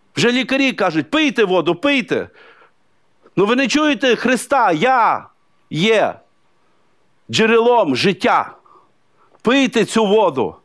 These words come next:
Він сказав самарянці, ви послухайте що. Що самарянка така була віруюча, що побіжала і розказала про Христа,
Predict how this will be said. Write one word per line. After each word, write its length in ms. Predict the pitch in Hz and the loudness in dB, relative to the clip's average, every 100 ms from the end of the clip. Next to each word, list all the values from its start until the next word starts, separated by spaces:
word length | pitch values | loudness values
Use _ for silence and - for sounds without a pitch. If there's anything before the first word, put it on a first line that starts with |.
| _ _ _ _ _ _ _ _ _ - | _ _ _ _ _ _ _ _ _ -2
Він 160 | 208 226 | 0 0
сказав 440 | 240 233 247 226 | -2 0 0 0
самарянці, 760 | 233 233 240 247 240 214 - 185 | 0 0 0 2 0 0 -2 0
ви 120 | 226 | 0
послухайте 720 | 247 - 277 247 208 147 135 | -2 0 0 2 -2 -4 -4
що. 320 | - - 85 - - - - | -4 -4 -4 -8 -20 -20 -6
Що 180 | 247 240 | -2 0
самарянка 580 | 240 233 240 254 240 | 0 0 2 0 -2
така 260 | 240 214 247 | -4 -2 -2
була 220 | 247 240 | 0 0
віруюча, 460 | 208 262 254 - 226 | 0 0 0 0 -2
що 140 | 240 | 0
побіжала 520 | 240 220 208 240 254 | 0 0 0 2 2
і 20 | 240 | 2
розказала 520 | 226 233 208 247 240 | 0 -2 0 0 0
про 180 | 226 196 | -2 -2
Христа, 580 | 202 - - 240 262 | -2 -2 -2 -2 -2